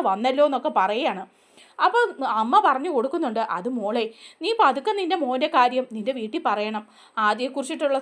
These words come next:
സത്യം അവിടെ വെളിപ്പെടുത്തണം" എന്നൊക്കെ പറയാണ്. അങ്ങനെ ശ്രുതി പറയുന്നുണ്ട്, "ഞാൻ എങ്ങനെ പറയാനാ? അങ്ങനെ ഒരു അവസ്ഥയിലാണ് ഞാനിപ്പോൾ ജീവിക്കുന്നത്. ഇനിയിപ്പം മോള് പൊയ്ക്കോ, ഇവിടെ നിൽക്കണ്ട. സച്ചിയും രേവതിയും ഇവിടെ ഉണ്ട്,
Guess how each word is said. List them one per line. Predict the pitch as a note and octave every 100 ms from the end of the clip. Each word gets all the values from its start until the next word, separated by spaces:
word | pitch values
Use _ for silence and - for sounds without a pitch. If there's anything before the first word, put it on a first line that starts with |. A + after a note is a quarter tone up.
| C4+
സത്യം | A#3+ C4 B3+ -
അവിടെ | A#3+ D4
വെളിപ്പെടുത്തണം" | F4 A#3 A3+ D#4+ B3+ B3+ A3+ _
എന്നൊക്കെ | C4 A3+ C#4+ B3+
പറയാണ്. | A#3 G3+ B3 B3+ F#3+ G3 - - _ A#3+
അങ്ങനെ | A#3 B3+ C#4+ C#4+ C#4+
ശ്രുതി | - A3+ C#4+
പറയുന്നുണ്ട്, | B3 B3 C4 C4
"ഞാൻ | A3 F#3 A3+
എങ്ങനെ | G#3+ F4 A4+
പറയാനാ? | E4+ A3+ B3 C4+ G#3+ C3+
അങ്ങനെ | A3+ A#3+ E4+
ഒരു | A#3+
അവസ്ഥയിലാണ് | G3+ A3 A3 G#4 G4+ C4
ഞാനിപ്പോൾ | A#3+ A#3 A#3 B3+
ജീവിക്കുന്നത്. | G#3 G#3 A#3+ B3 A3 G#3 - - - -
ഇനിയിപ്പം | A#3+ B3+ C4+ C4+ B3
മോള് | G#3 G#3 E4
പൊയ്ക്കോ, | A3 G3+ G3 B3+ F3+ -
ഇവിടെ | G#3+ A#3
നിൽക്കണ്ട. | C4+ B3+ E4 C4+ F3 -
സച്ചിയും | A3 G3 - C4 C4+
രേവതിയും | A3+ A3 A#3+ B3+
ഇവിടെ | A3+ B3+
ഉണ്ട്, | G#3+ G#3+